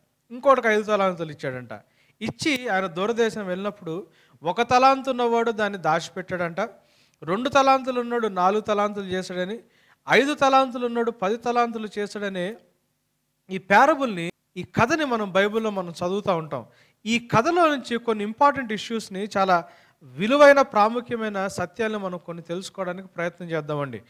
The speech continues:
ఫస్ట్ థింగ్ ఏంటి అంటే నా జీవితానికి ఒక ప్రభువు లేకపోతే ఒక ఓనరు, ఒక అధికారి ఉన్నాడని, నా జీవితం మీద అధికారం నా చేతిలో లేదనే విషయాన్ని మనం గమనించాలా.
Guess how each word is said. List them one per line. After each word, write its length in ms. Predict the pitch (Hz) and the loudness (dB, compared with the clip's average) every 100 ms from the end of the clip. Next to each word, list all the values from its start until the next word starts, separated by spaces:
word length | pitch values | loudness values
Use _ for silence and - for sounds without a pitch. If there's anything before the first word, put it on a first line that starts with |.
| - - _ 190 | -20 -20 _ 0
ఫస్ట్ 220 | 214 - | 0 0
థింగ్ 240 | - 262 | -4 -4
ఏంటి 280 | 226 196 185 | -4 -2 -4
అంటే 340 | 160 190 311 - _ _ _ | -4 -2 -4 -6 _ _ _
నా 240 | 143 185 | 0 4
జీవితానికి 1080 | 196 143 240 320 - 262 214 151 156 185 349 _ _ _ - | 4 2 0 0 4 4 4 -4 -6 -6 -8 _ _ _ -6
ఒక 160 | 160 | -4
ప్రభువు 540 | 185 - 190 208 233 180 | -4 -2 -2 0 0 0
లేకపోతే 460 | 165 180 - 220 | 2 0 -2 -6
ఒక 140 | 208 - | -6 -4
ఓనరు, 600 | 170 185 190 175 160 113 _ _ 156 | 0 2 2 -2 -4 -6 _ _ -8
ఒక 160 | 165 | 0
అధికారి 500 | 160 170 226 254 247 | 0 0 4 6 6
ఉన్నాడని, 680 | 220 196 208 202 185 165 202 - _ _ - | 2 -2 0 0 0 -2 -8 -12 _ _ -8
నా 240 | 156 180 | 4 4
జీవితం 720 | 175 139 226 294 294 277 262 | 4 -2 -2 -2 -2 -4 -4
మీద 180 | 254 233 | -2 2
అధికారం 560 | 190 175 - 214 220 208 | 2 0 -2 0 0 0
నా 120 | 185 156 | -4 -4
చేతిలో 320 | 185 202 220 | -8 -8 -8
లేదనే 400 | 196 175 196 196 | -6 -4 -4 -4
విషయాన్ని 400 | 175 170 185 185 | -6 -10 -8 -8
మనం 240 | 180 151 143 | -8 -10 -6
గమనించాలా. 560 | 147 160 160 151 123 | -6 -6 -10 -6 -6